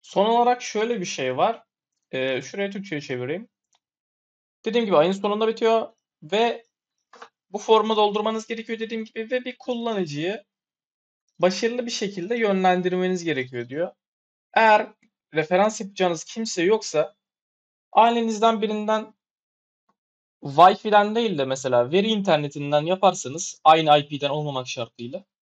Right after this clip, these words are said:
yeni bir üyelik açıp bu işlemleri yaparsanız hem ondan kazanırsınız hem bundan kazanırsınız. Fark etmelerine imkanı yok ve şöyle söyleyeyim. Bir de atacağınız mesela ben demin F T X'ten attım.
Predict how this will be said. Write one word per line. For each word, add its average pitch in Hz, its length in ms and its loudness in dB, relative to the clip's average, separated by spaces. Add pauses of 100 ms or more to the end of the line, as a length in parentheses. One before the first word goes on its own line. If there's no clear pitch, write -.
(340)
yeni 226 220 -2
bir 226 40 -2
üyelik 226 280 0
açıp 196 280 -8
bu 220 80 -6
işlemleri 202 440 -2
yaparsanız 196 580 -2
hem 196 120 0
ondan 185 340 0
kazanırsınız 156 560 -10
hem 170 160 -6
bundan 165 280 -6
kazanırsınız. 139 600 -14
Fark 196 240 -2
etmelerine 185 500 -4
imkanı 175 480 -6
yok 226 240 -12
ve 214 200 -4 (580)
şöyle 190 600 4 (320)
söyleyeyim. 147 640 -4 (1120)
Bir 226 220 -6
de 233 280 4
atacağınız 196 540 4
mesela 151 320 2
ben 156 180 4
demin 165 160 -4
F 165 260 -4
T 175 100 -4
X'ten 165 300 -2
attım. 190 440 -2